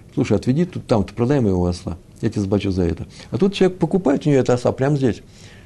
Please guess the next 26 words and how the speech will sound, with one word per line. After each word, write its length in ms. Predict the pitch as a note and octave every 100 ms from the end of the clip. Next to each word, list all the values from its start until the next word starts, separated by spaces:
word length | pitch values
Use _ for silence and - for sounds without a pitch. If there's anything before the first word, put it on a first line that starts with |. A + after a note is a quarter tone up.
| -
с 80 | G#2+
условием, 420 | - C#3+ G#3 A3
что 260 | - C#3+ B2+
он 120 | E3
там 120 | E3+
его 120 | D3+
продаст. 480 | C#3+ B2 G2 F2 -
Очень 260 | F3+ F3+ C3+
выгодная 300 | F#2 E2+ E2
сделка. 320 | D#2+ E2 - - -
Он 100 | -
согласился. 500 | E3+ F#3 E3 B2 - - - - - - - - - - - - - - - - - - - - - - - - - - - -
«А 60 | G2
если 160 | -
не 80 | C3+
продам, 360 | D#3+ F3 G#3+ C#3+
я 120 | D3
тебе 180 | A2+ A#2
его 160 | A2+
верну». 340 | G2+ F#2 E2 D#2+ - - - - - - -
И 80 | D#3+
что 100 | E3
дальше 280 | B2+ -
написано? 400 | A#2+ - B2 B2+ - - - - - - -
«Азаль 760 | F#3+ G3+ C3 C3+ A2+ A2+ E3+ G3+ - - - - - - - - - - - - - -
вело 720 | C3 E3+ B3+ A3 B2+ A2